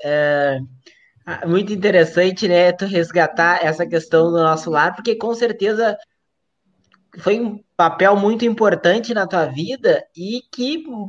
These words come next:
também transformou o espiritismo no país de modo geral, né? Eu achei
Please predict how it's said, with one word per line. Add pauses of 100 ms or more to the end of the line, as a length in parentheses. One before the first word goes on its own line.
(140)
também
transformou
o
espiritismo
no
país
de
modo
geral,
né?
Eu
achei